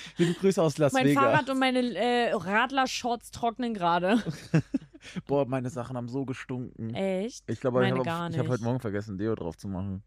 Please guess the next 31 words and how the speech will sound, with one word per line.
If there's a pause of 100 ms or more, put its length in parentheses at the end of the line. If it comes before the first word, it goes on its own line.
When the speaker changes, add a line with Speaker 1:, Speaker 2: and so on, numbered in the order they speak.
(160)
Speaker 2:
Oh, (100)
i.
<laughs>
Speaker 1:
Also
wirklich
widerlich.
Speaker 2:
E-, (220)
Deo
solltest
du
echt
benutzen.
Deswegen
konnte
ich
jetzt
auch
nicht
Speaker 1:
Danke
für
den
Tipp,
Bro. (500)
Speaker 2:
De-,
ich
konnte
jetzt
echt
einfach
nicht
duschen.